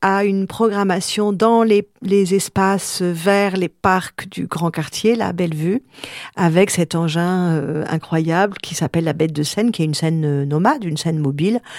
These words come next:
qui ressemble à un, un poisson, une grenouille, enfin quelque chose comme ça. Donc, elle est,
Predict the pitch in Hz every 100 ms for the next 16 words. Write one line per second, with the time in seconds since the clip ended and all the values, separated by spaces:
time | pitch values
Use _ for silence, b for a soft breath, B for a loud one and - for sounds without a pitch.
0 | B B B 156 - 165 165 156 165 160
1 | 160 160 160 160 - B B B 156 -
2 | 147 - 180 185 185 165 151 160 165 160
3 | 180 196 170 156 - 160 151 - 170 -
4 | 160 247 311 220 - 180